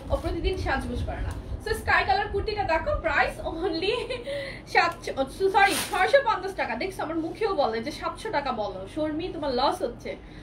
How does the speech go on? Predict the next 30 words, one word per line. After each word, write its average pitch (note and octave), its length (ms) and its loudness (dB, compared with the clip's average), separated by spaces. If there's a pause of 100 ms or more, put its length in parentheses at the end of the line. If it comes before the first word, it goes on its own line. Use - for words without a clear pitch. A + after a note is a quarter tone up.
(160)
একটু G#4+ 340 -2
প্রফিট D#4+ 380 0
করো।" C4+ 400 2 (720)
এটা D4 260 0
হচ্ছে, - 240 -4 (680)
এটা C#4+ 160 -4
হচ্ছে G4+ 180 0
নেভি D#4+ 280 2
ব্লু। A3 240 -2
কুর্তিগুলো G4 340 2
অনেক F4 220 0
সুন্দর, C4+ 380 -2 (440)
অনেক F#4+ 300 -2 (120)
সুন্দর। A4 260 2 (100)
থার্টি F#4+ 240 2
সিক্স A4 240 -2
থেকে A#4 180 -2
ফর্টি D4+ 300 0
এইট D4+ 340 0
বডি, A3 240 0 (100)
প্রাইস D4 280 2 (120)
only C#4 240 0 (140)
ছয়শো C5+ 360 2
পঞ্চাশ B3+ 280 -2
টাকা, E3+ 200 -6 (460)
সিক্স A4 220 0
হান্ড্রেড G#4+ 260 2
ফিফটি F#4 220 0
টাকা। E4+ 320 0
তোমার F#4 220 0